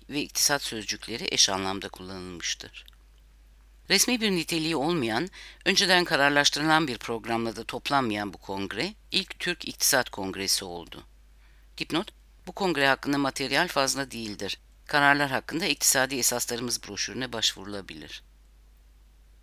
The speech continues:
Kongre Gazi'nin bir nutkuyla açıldı. Dipnot, Gazi'nin kongreye açış nutkunda belirttiği görüşler ve ortaya attığı sloganlar çok manalıdır. Bunlardan bazılarını veriyoruz.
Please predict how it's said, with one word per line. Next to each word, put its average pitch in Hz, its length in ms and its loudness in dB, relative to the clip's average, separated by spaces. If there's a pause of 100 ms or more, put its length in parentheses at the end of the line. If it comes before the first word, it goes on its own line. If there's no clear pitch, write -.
(120)
Kongre 233 320 2
Gazi'nin 185 520 6
bir 170 140 2
nutkuyla 131 480 -2
açıldı. 87 520 0 (920)
Dipnot, - 360 0 (400)
Gazi'nin 175 420 6
kongreye 165 440 2
açış - 280 2
nutkunda 117 380 -6
belirttiği 123 420 -6
görüşler 127 520 0
ve 143 80 2
ortaya 131 400 2
attığı 110 220 -4
sloganlar 117 600 -2
çok - 260 -2
manalıdır. 101 800 -4 (420)
Bunlardan 160 480 4
bazılarını 127 520 2
veriyoruz. 104 600 -6